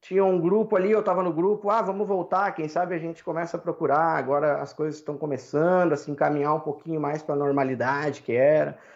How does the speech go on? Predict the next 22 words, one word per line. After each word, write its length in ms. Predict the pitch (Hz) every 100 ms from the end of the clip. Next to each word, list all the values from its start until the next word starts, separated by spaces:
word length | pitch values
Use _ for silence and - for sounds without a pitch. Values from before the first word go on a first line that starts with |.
| - - - -
e 580 | 143 143 147 143 143 135
vamos 260 | 170 175
tentar 540 | 180 170 151 - 160 170
alguma 360 | 165 147 156
coisa, 680 | 139 - 160 175 175 165 143
vamos 200 | 139 156
procurar, 520 | 156 151 139 143 165
de 80 | 151
repente 360 | 143 143 156 156
se 140 | -
tu 140 | 143 160
conseguir 500 | 156 147 139 131 143
um 500 | 156 170 160 139 123
e 80 |
eu 200 | 131 139 135
outro, 720 | 131 165 165 147 131 127 120 123
lugar 300 | 123 135 147
pra, 120 | 139 127 -
pra 120 | -
se 100 | 123
apresentar, 600 | 127 131 123 117 131 147
né?" 120 | 147